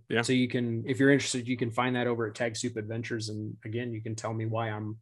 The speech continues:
Speaker 2: I'm right or wrong over there. But,
Speaker 1: <laughs> Yeah.
Speaker 2: um, it's just there. What makes, what makes the thirty-aught six so great is what makes the three oh eight so great. Like,
Speaker 1: Right,
Speaker 2: because
Speaker 1: yeah.
Speaker 2: there's so much overlap. And I think that's the part that gets missed.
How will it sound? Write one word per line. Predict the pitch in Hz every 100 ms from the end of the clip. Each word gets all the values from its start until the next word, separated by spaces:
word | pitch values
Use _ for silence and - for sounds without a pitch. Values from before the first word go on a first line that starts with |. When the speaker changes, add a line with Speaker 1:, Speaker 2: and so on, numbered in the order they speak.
| _
Speaker 2:
I'm | 110 107
right | 107 113 110
or |
wrong | 107 110 117 117
over | 107 107
there. | 110 123 117
But, | 107 104 - 107
Speaker 1:
<laughs> | - -
Yeah. | 120 107 98
Speaker 2:
um, | 110 110 - -
it's | 123
just | 131 117 -
there. | 127 120 113 110 - - - _ _
What | - 143 165
makes, | 143 147 151 156 - - - - - -
what | 156
makes | 156 185 185
the | 175
thirty-aught | 185 170 160 147
six | - 165 -
so | 202 202
great | 196 233 175
is | 139
what | 151
makes | 139 143 -
the |
three | - 135 120
oh | 113
eight | 123
so | - 107
great. | 107 101 - _
Like, | 127 123 - -
Speaker 1:
Right, | 113
Speaker 2:
because | 104 - 151 160 147
Speaker 1:
yeah. | 151
Speaker 2:
there's | 139
so | - - 151
much | 147 139 131
overlap. | 120 127 120 110 104 92 123
And |
I | 139
think | 180 165
that's | 160 -
the | 127
part | 131 113
that | 113
gets | 113 104
missed. | 120 139 160 - - -